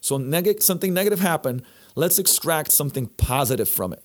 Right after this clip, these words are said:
right? So we're starting to, we're training our brain to reframe events,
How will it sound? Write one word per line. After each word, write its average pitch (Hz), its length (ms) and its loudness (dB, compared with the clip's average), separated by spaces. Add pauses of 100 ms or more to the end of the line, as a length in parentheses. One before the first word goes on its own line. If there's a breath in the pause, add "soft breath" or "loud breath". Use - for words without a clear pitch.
(220)
right? 127 220 -2
So 127 120 0
we're 160 200 2
starting 170 360 0
to, - 180 -6
we're 151 120 -4
training 214 460 -4
our 180 100 0
brain 127 560 -4
to - 120 -6
reframe 147 600 -2
events, 120 480 -6